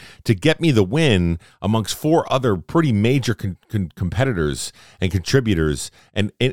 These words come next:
and, and influential people left and right, for me to be able to pull out a win like that because the community got together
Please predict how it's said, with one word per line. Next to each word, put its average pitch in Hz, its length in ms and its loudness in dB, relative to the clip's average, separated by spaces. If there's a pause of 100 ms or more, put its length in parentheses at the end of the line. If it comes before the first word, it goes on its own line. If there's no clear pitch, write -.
and, 123 220 -2
and 107 240 2
influential 139 640 0
people 92 400 -4
left 107 240 -4
and 90 120 -2
right, 101 380 -2 (600)
for 110 100 -4
me 139 100 4
to 143 80 2
be 131 80 4
able 117 80 6
to 107 80 0
pull 139 180 0
out 127 120 4
a 104 40 2
win 135 200 0
like 92 160 -2
that 98 160 -4
because 101 180 -4
the 92 80 -4
community 127 420 0
got 107 200 -2
together 92 500 0